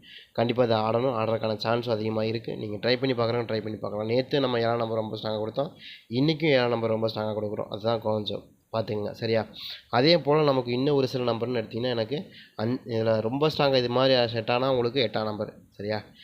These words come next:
எதுக்கு எட்டாம் நம்பர் கொடுக்குறோன்னா, எட்டாம் நம்பருக்கான ஆக்சுவலான வாய்ப்புகள் இருக்கிற மாதிரி தெரியுது. யாருக்காச்சும் எட்டாம் நம்பர் வருதான்னு பாருங்க. பி போலேயும் அப்படி செட் ஆகிறதுக்கும் நிறையவே சான்சஸ் இருக்கு எட்டாம் நம்பர்.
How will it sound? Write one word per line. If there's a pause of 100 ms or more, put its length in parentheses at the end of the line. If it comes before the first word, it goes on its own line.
(220)
எதுக்கு
எட்டாம்
நம்பர்
கொடுக்குறோன்னா,
எட்டாம்
நம்பருக்கான
ஆக்சுவலான
வாய்ப்புகள்
இருக்கிற
மாதிரி
தெரியுது. (380)
யாருக்காச்சும்
எட்டாம்
நம்பர்
வருதான்னு
பாருங்க.
பி
போலேயும்
அப்படி
செட்
ஆகிறதுக்கும்
நிறையவே
சான்சஸ்
இருக்கு
எட்டாம்
நம்பர்.